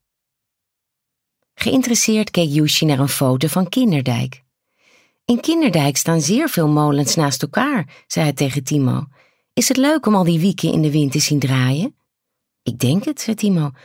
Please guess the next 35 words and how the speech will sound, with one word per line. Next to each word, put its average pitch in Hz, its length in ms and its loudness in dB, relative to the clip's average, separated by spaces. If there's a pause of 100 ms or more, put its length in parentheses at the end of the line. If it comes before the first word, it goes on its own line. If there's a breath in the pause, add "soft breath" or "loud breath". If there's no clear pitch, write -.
(220 soft breath)
"maar 170 100 0
ik 170 80 2
ben 156 140 2
er 151 80 2
zelf 180 260 0
nog 135 120 0
nooit 131 240 0
geweest." 170 560 -2 (600)
Hij 180 140 -2
stond 220 360 2
op 170 100 -4
een 135 120 4
laddertje 147 460 2
dat 143 160 -2
tegen 214 260 0
het 175 120 0
enorme 185 460 2
aquarium 143 560 0
in 147 60 0
zijn 170 200 -2
kamer 180 380 2
leunde 135 380 2 (280 loud breath)
en 233 120 0
voerde 277 280 0
zijn 165 200 0
twee 175 240 0
goudvissen, 175 720 -2 (320 soft breath)
Duffy 151 460 0 (100)
en 220 120 0
Sushi. - 540 0 (840 soft breath)
Duffy 151 440 2
had 123 180 0
hij 131 200 2
al 139 80 2
lang, 156 440 2